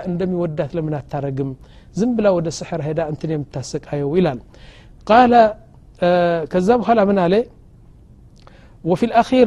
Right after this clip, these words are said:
الشيخ ذهب رجل فتزوج زوجها።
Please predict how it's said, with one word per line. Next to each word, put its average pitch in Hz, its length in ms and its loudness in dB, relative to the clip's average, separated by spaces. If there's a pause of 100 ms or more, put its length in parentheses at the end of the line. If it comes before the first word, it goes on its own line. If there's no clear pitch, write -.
(120)
الشيخ 214 360 -2 (160)
ذهب 190 380 2 (200)
رجل 190 360 2 (260)
فتزوج 175 720 -2
زوجها። 139 520 -2